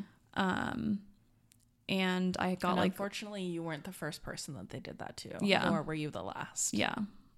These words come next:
Speaker 1: true. Um, and then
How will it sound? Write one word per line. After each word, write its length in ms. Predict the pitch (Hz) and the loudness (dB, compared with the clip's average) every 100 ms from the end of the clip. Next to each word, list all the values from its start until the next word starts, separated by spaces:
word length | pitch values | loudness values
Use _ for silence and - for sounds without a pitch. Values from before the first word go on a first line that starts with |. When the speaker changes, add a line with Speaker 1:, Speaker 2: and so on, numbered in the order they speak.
| - | -10
Speaker 1:
true. 320 | - - 208 202 - _ _ - - - - - _ _ _ | -8 -4 -6 -6 -12 _ _ -20 -20 -20 -20 -20 _ _ _
Um, 600 | 196 185 190 - 208 208 202 - - _ _ - _ - - - | 2 4 2 2 2 0 -2 -12 -20 _ _ -20 _ -20 -8 4
and 160 | 202 190 | 6 8
then 480 | 185 185 185 185 | 6 6 4 0